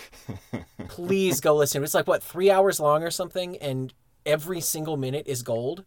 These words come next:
Speaker 1: Yeah,
Speaker 2: Like,
Speaker 1: it's,
Speaker 2: God,
Speaker 1: uh,
Speaker 2: it's so
Speaker 1: across
Speaker 2: much
Speaker 1: two
Speaker 2: fun.
Speaker 1: episodes.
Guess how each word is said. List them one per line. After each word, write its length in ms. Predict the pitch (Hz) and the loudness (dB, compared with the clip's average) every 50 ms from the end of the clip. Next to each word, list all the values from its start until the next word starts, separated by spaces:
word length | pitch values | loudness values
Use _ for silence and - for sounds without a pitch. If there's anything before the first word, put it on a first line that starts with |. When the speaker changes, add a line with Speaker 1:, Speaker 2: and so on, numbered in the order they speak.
| _ _ _ _ _ _ _ _ _ _ _ _ _ _ _ - | _ _ _ _ _ _ _ _ _ _ _ _ _ _ _ -8
Speaker 1:
Yeah, 280 | 113 117 - 117 113 104 | -4 -2 2 4 4 2
Speaker 2:
Like, 80 | 95 - | 2 0
Speaker 1:
it's, 140 | 113 113 - - | -2 -2 0 2
Speaker 2:
God, 40 | 131 | 2
Speaker 1:
uh, 320 | 127 117 113 110 110 107 | 4 4 4 4 4 2
Speaker 2:
it's 100 | 107 104 | 2 0
so 80 | - - | 2 2
Speaker 1:
across 160 | 123 120 117 113 | 4 4 4 2
Speaker 2:
much 40 | - - | 0 0
Speaker 1:
two 60 | 131 | 0
Speaker 2:
fun. 60 | 120 120 | 2 2
Speaker 1:
episodes. 840 | 113 101 120 - - - 123 120 120 120 120 117 117 117 - - - | 0 0 -4 -4 -2 2 4 4 4 4 2 0 -4 -8 -12 -14 -16